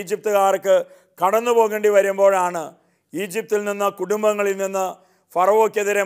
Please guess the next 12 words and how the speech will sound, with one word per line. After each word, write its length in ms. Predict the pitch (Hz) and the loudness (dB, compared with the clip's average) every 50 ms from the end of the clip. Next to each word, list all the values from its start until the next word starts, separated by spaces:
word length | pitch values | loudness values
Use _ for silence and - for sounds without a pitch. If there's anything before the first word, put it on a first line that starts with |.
| 190 | 0
മുറവിളികൾ 520 | 185 185 196 208 214 214 214 214 214 220 208 202 | 2 4 4 4 4 4 4 4 2 2 2 2
ഉയരുമ്പോൾ, 400 | 196 196 190 196 190 185 185 185 175 180 | 0 0 -2 -4 -2 0 0 0 2 2
നിലവിളികൾ 440 | 185 208 220 220 220 220 220 220 208 196 | 0 0 2 0 0 0 0 0 0 0
ഉയരുമ്പോൾ, 440 | 190 196 190 190 185 175 170 160 147 - - _ _ _ _ _ _ _ _ - | 0 0 -2 -4 -2 -2 -4 -4 -4 -8 -12 _ _ _ _ _ _ _ _ -2
ആ 100 | 143 170 180 175 135 | 2 2 2 2 0
ജനത്തിൻ്റെ 420 | 165 180 185 190 - 190 196 196 190 185 | -4 -4 -4 -4 -4 -4 -4 -4 -2 -2
നിലവിളി 320 | 180 180 185 196 190 196 180 | 0 0 0 0 0 -2 2
കേട്ട് 300 | 185 180 175 180 190 185 180 170 165 - - _ _ _ _ _ - | 2 0 0 2 2 2 2 2 0 -6 -16 _ _ _ _ _ -2
ഫറവോയ്ക്ക് 460 | 156 170 180 190 202 196 180 170 190 180 | 0 0 2 2 0 0 -2 -4 -6 -8
ഇസ്രായേലിന് 600 | - - 196 190 185 185 185 185 180 180 180 180 170 | -6 -4 -4 -2 0 0 -2 -2 -4 -6 -6 -6 -8
വിട്ടുകൊടുക്കേണ്ടി 600 | 170 165 170 185 180 175 170 165 165 165 160 160 160 | -10 -8 -6 -2 -2 0 -2 -2 -4 -4 -6 -4 -4
വരികയാണ്. 460 | 151 143 139 135 139 127 117 110 110 | -4 -6 -6 -10 -10 -14 -14 -18 _